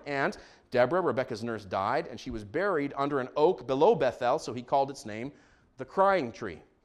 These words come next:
So, the big idea here out of verses two through eight is this. I want you to notice what Jacob is doing. I want you to see that Jacob is on his way. Okay, he's on his way. He's going somewhere. Please note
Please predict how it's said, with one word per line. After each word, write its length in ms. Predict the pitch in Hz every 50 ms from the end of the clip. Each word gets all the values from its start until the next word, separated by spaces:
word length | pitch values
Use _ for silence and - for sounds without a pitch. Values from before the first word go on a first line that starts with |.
| _ _ _
So, 340 | - - 214 175 120 - - - - - - - - -
the 80 | 143
big 140 | 160 285 320
idea 400 | 269 214 175 151 185 214 214 196
here 160 | 180 185 165
out 80 | 151 147
of 80 | 135
verses 300 | 151 160 151 - 151 -
two 180 | - - 175 160
through 180 | - 165 156 143
eight 160 | 165 160 143
is 140 | 139 123 123
this. 320 | 143 165 143 120 - - - - - - -
I 40 | 117
want 260 | 135 165 226 262 -
you 80 | 277 220
to 60 | 185
notice 680 | 170 175 202 233 214 151 135 156 190 - - - - - - - - - - -
what 120 | 147 143
Jacob 360 | - 180 185 180 185 175 160
is 100 | 151 143
doing. 340 | 127 160 185 175 135 104 87 - - _ _ _ -
I 40 | 139
want 200 | 180 208 202 -
you 60 | 170
to 60 | 160
see 520 | - - - 214 240 220 190 180 190 185 - - - _
that 100 | 160 147
Jacob 340 | 135 175 185 180 180 185 170
is 140 | 156 143 - -
on 260 | 170 175 180 185 175
his 340 | 135 160 160 160 151 147 135
way. 420 | 131 139 139 131 117 107 92 - - _ _ _ _ _ _ _ _ _ _ _ _ _ _ _ _ _ _ -
Okay, 120 | 151 165
he's 120 | 190 170
on 180 | 180 185 196 208
his 140 | 185 147 151
way. 160 | 170 156 139
He's 160 | 151 156 139
going 340 | 120 113 170 185 202 196 175
somewhere. 320 | - - 143 131 117 113
Please 300 | 113 - 208 220 190 151
note 340 | 170 185 196 196 196 185 196